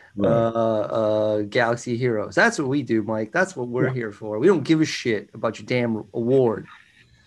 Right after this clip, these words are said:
Speaker 1: Right, right. We're very, um, you know, anti-Oscars, even though, you know, Dickie's a great guy, and, and it would have been, I'm very competitive, so, like,
Speaker 2: <laughs>
Speaker 1: my, my initial response to it was, <laughs> let's just say,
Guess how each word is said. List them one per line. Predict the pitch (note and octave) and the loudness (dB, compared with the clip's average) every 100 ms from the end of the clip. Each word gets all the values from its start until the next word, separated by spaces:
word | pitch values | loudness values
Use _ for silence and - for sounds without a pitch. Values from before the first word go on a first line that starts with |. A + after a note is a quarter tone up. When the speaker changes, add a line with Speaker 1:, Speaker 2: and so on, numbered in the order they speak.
| _ _ | _ _
Speaker 1:
Right, | D3 F3 - B2 | 2 2 0 -2
right. | B2 G2+ | -2 -2
We're | A2 | 0
very, | A2+ A#2 A2 G#2 | 0 2 2 2
um, | F#2+ F2+ E2 D#2+ D#2 - - - _ _ _ _ | 0 -4 -6 -8 -12 -18 -20 -20 _ _ _ _
you | G#2 | -6
know, | F2 - | -6 -2
anti-Oscars, | G2 G2+ - G2+ F2+ F2+ G2 G#2 - F2 F2 | -2 0 -2 -4 -2 0 -2 -2 -4 -2 0
even | F#2 F#2+ | -2 0
though, | F2+ F2 E2 _ _ _ _ | -2 -2 -6 _ _ _ _
you | D#3+ | 2
know, | G#2 F2+ | 2 -2
Dickie's | F2+ A2 G#2 F2+ | -2 -2 -2 -6
a | F#2 | -4
great | F#2+ F2+ F#2+ | -2 -2 -4
guy, | F2+ F2 E2+ | -6 -4 -6
and, | E2 D#2+ | -6 -8
and | E2+ E2 F2 | -8 -6 -2
it | |
would | F#2 G2+ | 0 2
have | F#2+ | 0
been, | F#2 - | -4 -4
I'm | A2+ | -2
very | B2+ C#3 | 0 0
competitive, | A#2+ G2+ A2 G2+ G2+ G#2 F#2+ | -2 -6 -2 0 2 -2 -4
so, | - F#2 | -4 -4
like, | F2 E2+ - - _ | -2 -6 -10 -20 _
Speaker 2:
<laughs> | - - E3+ - F3 - G#3 D3 - | -14 -4 -4 -2 -4 -4 -10 -10 -4
Speaker 1:
my, | - - - C#3 - _ | -4 -4 -2 -2 -2 _
my | A#2+ D3 | -2 0
initial | A#2 D#3 G3 C#3 | 0 0 0 -2
response | G#2 G2 - A2 C3+ A#2+ - | -2 -4 -4 0 0 -2 -6
to | F#2+ F2+ | -6 -4
it | D2+ | -6
was, | G2 F#2 E2 - - | -6 -6 -6 -10 -16
<laughs> | - | -8
let's | G#2+ - - | -8 -6 -4
just | A2+ F#2+ - | -4 -4 -4
say, | G2 F#2 E2 | -4 -2 -6